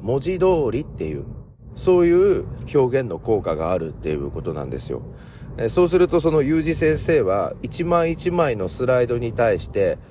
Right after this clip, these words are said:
一言一言、ソフィスティケイティング、洗練して、そして発表をしていた。一枚一枚のスライドを大事にして、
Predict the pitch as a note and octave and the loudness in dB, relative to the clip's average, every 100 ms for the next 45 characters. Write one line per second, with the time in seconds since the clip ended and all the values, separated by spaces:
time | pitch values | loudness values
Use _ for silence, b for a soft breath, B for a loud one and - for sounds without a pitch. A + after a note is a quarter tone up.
0 | B B - F3 D#3+ E3 D#3+ D#3+ C3 D#3+ | B B -4 -2 0 -2 0 -4 -2 -4
1 | C#3+ B2 - A2+ F#2 - B2 D#3 C#3 - | -2 -4 0 0 0 -2 -4 -4 -4 -6
2 | C#3 C3+ D3+ C#3+ - A#2 F2+ D#2 G#2+ - | -6 -2 -2 -2 -4 -8 -6 -6 -8 -8
3 | - D3+ D3 D3+ C#3+ C#3+ C#3+ B2+ - D3+ | -4 -2 0 -2 0 0 0 -4 0 2
4 | G#2 - B B B B - D#3 C#3+ D#3 | 2 0 B B B B -6 -4 -2 0
5 | C#3+ C3+ B2 B2 C#3 A#2+ A2+ - G2+ F#2 | 0 0 -4 -2 0 2 0 -2 -4 -4
6 | - D#2 - - - - - - D#3+ D#3 | -2 -4 -4 -12 -12 -8 -6 -2 0 2
7 | D3+ - D3+ C3+ G2+ F#2+ F2+ B2 B2+ B2 | 0 -2 0 0 0 -2 -2 0 2 2
8 | A#2 A2 A#2+ A#2+ A#2+ A2+ F2+ - G#2+ F#2 | 0 0 2 2 0 -4 -4 0 2 2